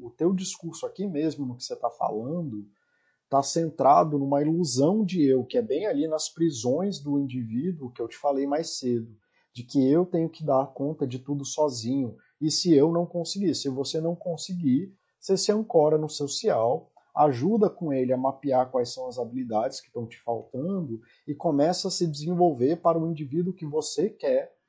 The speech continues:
com a ajuda das pessoas, né? Qual é o lugar, quais são os contextos e pessoas que favorecem que eu seja aquilo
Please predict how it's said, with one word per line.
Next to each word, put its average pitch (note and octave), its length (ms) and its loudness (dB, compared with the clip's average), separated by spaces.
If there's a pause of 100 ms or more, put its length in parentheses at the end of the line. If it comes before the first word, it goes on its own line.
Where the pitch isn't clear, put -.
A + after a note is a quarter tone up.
(120)
com E3+ 380 -2
a D#3 180 4
ajuda F3 460 2
das D#3 240 -2
pessoas, A#2 800 -6 (340)
né? B2 300 -2 (340)
Qual D#3+ 260 6
é E3+ 100 6
o F#3 40 8
lugar, D#3 600 4
quais D3+ 220 0
são E3+ 160 -4
os E3 100 -6
contextos F3 840 -2
e E3 60 -2
pessoas D#3 560 -4
que E3 120 -10
favorecem C#3+ 760 0
que C3+ 120 -12
eu D#3+ 100 -2
seja A#2+ 500 -4
aquilo C#3 680 -6